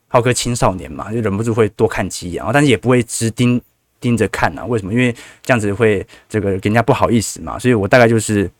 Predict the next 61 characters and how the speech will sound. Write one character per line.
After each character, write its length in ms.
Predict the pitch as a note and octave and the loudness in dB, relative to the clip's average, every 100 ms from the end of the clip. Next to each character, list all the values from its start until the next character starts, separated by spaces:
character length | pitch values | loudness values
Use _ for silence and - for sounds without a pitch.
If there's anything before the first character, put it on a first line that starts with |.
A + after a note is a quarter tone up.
| - - | -18 -4
就 120 | A#2+ | 0
瞄 220 | A#2 A#2 | 4 4
一 40 | G2+ | 2
个 80 | |
地 180 | F#2+ G2+ | 0 -2
方， 180 | F#2 F#2+ | 0 -2
等 140 | G2 | 0
他 100 | F#2+ | 0
走 200 | A2 F#2 | 0 -2
过 180 | E2 G2 | -2 -2
去， 240 | - - F2+ | -4 -10 -8
然 100 | F#2 | -8
后 60 | |
可 100 | G2 | -6
以 60 | F#2+ | -6
稍 140 | G2+ | -4
微 120 | F#2+ F#2 | -4 -6
看 220 | - F#2 | -10 -10
一 60 | |
下 160 | E2 F2 | -8 -10
这 140 | - | -10
样 100 | F2 | -12
子 100 | - | -12
哦。 80 | - - - - - | -14 -16 -20 -20 -12
啊， 120 | E2 G#2 | -2 2
那 60 | |
不 100 | C#3+ | 4
重 180 | E3+ G#3 | 6 6
要， 120 | F#3 | 6
不 100 | C3+ | 4
重 180 | C3+ C3 | 2 2
要， 200 | A#2 F2 _ | 0 -2 _
重 140 | A#3 | 2
点 100 | F3 | 4
是 80 | C3+ | 4
那 80 | F#3 | 2
个 80 | - | 2
阿 100 | A#2 - | 2 2
伯， 120 | B2+ F2 - | 0 0 -4
就 100 | D3+ | -4
是 60 | |
打 180 | - G2 | -2 -2
石 240 | - - | -2 -2
膏 200 | A#2 C3+ | 2 2
那 120 | C3+ A#2 | 2 0
个 100 | - | -2
哦。 100 | - - _ _ _ | -8 -14 _ _ _
啊， 160 | - A#2+ | 2 4
那 60 | |
个 180 | F3+ E3 D3 _ - - | 4 2 0 _ -18 -8
不 280 | D#3 D#3+ - | -8 -6 -4
是 80 | |
很 80 | C3+ | -2
苗 200 | G#2 G#2 | 2 2
条， 120 | A#2 A2 | 2 2
这 60 | |
样 120 | B2 | 2
走 120 | A#2 F2+ | 0 -2
过 140 | G2+ | -2
去 180 | - G2 | -2 -8
嘛。 180 | D2 | -10